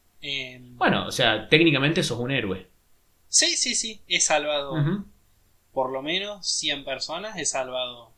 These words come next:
Speaker 1: en esta semana.
Speaker 2: S-, cien ancianos con respirador.
Speaker 1: Sí. Sí, sí. Así que todos los,
Speaker 2: Yo sí vi algo,
Speaker 1: los
Speaker 2: ¿sabes?
Speaker 1: sexuagenia-, ahí, ahí te pregunto.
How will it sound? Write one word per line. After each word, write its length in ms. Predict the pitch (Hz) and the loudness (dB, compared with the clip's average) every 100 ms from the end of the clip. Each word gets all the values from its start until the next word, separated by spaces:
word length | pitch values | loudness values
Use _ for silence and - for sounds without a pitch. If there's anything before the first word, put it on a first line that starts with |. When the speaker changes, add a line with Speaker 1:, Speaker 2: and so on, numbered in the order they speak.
| _ _ | _ _
Speaker 1:
en 140 | 139 | -16
esta 180 | 127 127 | -14 -14
semana. 420 | - 123 123 117 - | -14 -14 -18 -20 -12
Speaker 2:
S-, 280 | - - - - - - - | -4 -4 -6 -20 -20 -18 -6
cien 300 | - 131 120 | 4 4 6
ancianos 500 | 117 110 123 117 113 | 2 2 2 2 -2
con 120 | 113 | -4
respirador. 640 | 110 - 110 104 107 104 - _ _ _ _ _ - | -4 -4 -2 -2 -2 -6 -14 _ _ _ _ _ -10
Speaker 1:
Sí. 320 | - 147 - _ _ _ _ _ _ | -6 -6 -8 _ _ _ _ _ _
Sí, 180 | - 143 | -20 -12
sí. 220 | - 131 _ - | -12 -12 _ -6
Así 300 | 147 - 190 | -2 0 0
que 100 | 190 | -2
todos 340 | 214 240 226 | 0 0 0
los, 120 | 175 | 4
Speaker 2:
Yo 80 | 226 | 6
sí 300 | 220 220 196 | 6 6 6
vi 220 | 139 117 | 6 4
algo, 240 | 104 104 104 | 4 2 0
Speaker 1:
los 80 | 123 | 2
Speaker 2:
¿sabes? 160 | 117 | 4
Speaker 1:
sexuagenia-, 760 | - 165 165 151 - 156 156 151 | 4 4 4 2 0 -2 -4 -6
ahí, 180 | 156 165 160 | 2 2 2
ahí 160 | 160 | 0
te 100 | 156 | 0
pregunto. 500 | 139 135 123 120 139 | -2 -2 -2 -6 -10